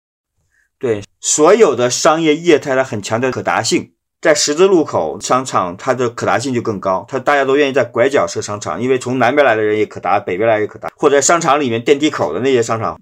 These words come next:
租金会更贵，因为它更可达，你一出来就到了。可达性是一个对商场非常重要的东西，中目黑是很容易抵达的，它那个小街道很小，但是东三环底下的话，就相对来说可达性就比较差。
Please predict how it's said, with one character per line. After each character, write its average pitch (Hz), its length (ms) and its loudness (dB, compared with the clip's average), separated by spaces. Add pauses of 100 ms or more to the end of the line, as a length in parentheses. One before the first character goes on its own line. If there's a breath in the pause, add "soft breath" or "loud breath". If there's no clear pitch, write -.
租 131 120 -6
金 127 160 -2
会 123 80 -2
更 120 180 -2
贵， 120 200 -2
因 120 100 -8
为 127 60 -4
它 131 100 -4
更 143 160 -6
可 104 140 -6
达， 95 320 0 (180 soft breath)
你 117 120 -8
一 123 40 -8
出 160 160 -6
来 156 120 6
就 110 120 -4
到 98 240 0
了。 73 100 -8 (220 soft breath)
可 - 140 -4
达 120 180 4
性 170 300 0 (440 soft breath)
是 123 380 0
一 113 140 -6
个 135 100 4
对 135 140 2
商 139 240 -2
场 98 260 -2
非 135 140 -2
常 120 140 0
重 127 160 -4
要 101 180 2
的 92 120 -2
东 117 220 -6
西， 113 140 -6
中 175 180 -2
目 156 120 2
黑 151 200 2
是 156 100 -4
很 113 80 -2
容 101 140 -2
易 143 40 -2
抵 120 140 -4
达 80 240 -4
的， 98 120 -4
它 131 140 -4
那 135 80 -4
个 123 80 -2
小 - 160 -4
街 123 100 -8
道 123 140 2
很 117 160 -6
小， - 260 -8 (380 soft breath)
但 151 180 2
是 143 100 4
东 190 200 2
三 196 200 4
环 156 220 2
底 120 160 -8
下 113 160 2
的 113 80 0
话， 110 160 0
就 113 180 -2
相 131 160 -4
对 127 80 0
来 113 80 2
说 117 120 -2
可 - 160 -10
达 120 120 0
性 110 140 -6
就 107 80 -4
比 98 100 -10
较 98 140 -2
差。 - 300 -6